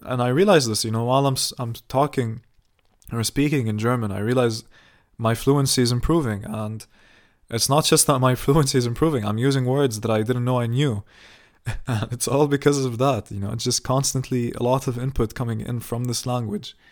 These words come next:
And that's so interesting, I think, you know, how, how something like that can have such an effect. But this is it, you know, you have to actually be comfortable with, you know,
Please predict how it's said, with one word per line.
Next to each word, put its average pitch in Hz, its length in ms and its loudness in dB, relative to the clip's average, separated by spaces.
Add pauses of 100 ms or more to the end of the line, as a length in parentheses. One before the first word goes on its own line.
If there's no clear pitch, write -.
(1300)
And 120 120 0
that's 123 180 0
so 147 220 8
interesting, 123 540 0
I 95 120 -4
think, 101 340 -8
you 101 80 -10
know, 95 160 -6
how, 107 480 -6 (360)
how 113 200 -2
something 113 380 -2
like 104 220 -2
that 101 220 -4
can 107 120 -8
have 104 220 -6
such - 240 -8
an 101 80 -6
effect. - 420 -12 (2500)
But 120 220 0
this 175 180 4
is 165 120 6
it, 165 220 4
you 110 80 2
know, 127 120 2
you 131 100 2
have 131 240 2
to 123 100 2
actually 117 540 2 (240)
be 123 180 2
comfortable 117 560 -2
with, 107 320 -6 (160)
you 110 140 -8
know, 110 260 -6